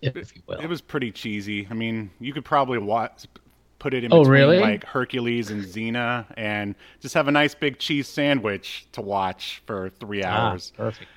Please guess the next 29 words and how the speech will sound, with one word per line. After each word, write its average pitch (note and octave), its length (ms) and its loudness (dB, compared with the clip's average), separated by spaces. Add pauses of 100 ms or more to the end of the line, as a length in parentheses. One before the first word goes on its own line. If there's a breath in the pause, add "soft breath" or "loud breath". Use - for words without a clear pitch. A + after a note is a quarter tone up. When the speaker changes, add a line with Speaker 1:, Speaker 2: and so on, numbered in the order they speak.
Speaker 1:
perfect. G#2 160 -2
Speaker 2:
But C3 120 6
I C#3+ 120 6
was F3 140 0
a E3+ 40 -4
big, C#3 160 0
Speaker 1:
Uh, C3+ 40 6
Speaker 2:
uh, B2 260 4
Speaker 1:
by D3+ 120 4
the D3 80 4
way, D#3 160 2
Creative E3 500 -2
K G3 140 -2
V C#3+ 80 0
did C3 220 0
bring C3 200 0
another A#2 280 2
No G#2+ 180 0
Fear G#2 200 -8
shirt - 300 -6
since G#2+ 220 -6
I G#2+ 120 2
didn't. G2 340 -4 (260 soft breath)
<laughs> - 240 -20
I - 300 0
actually C#3+ 320 0
like A2 240 0
this G2+ 240 -10
one. F#2 160 -10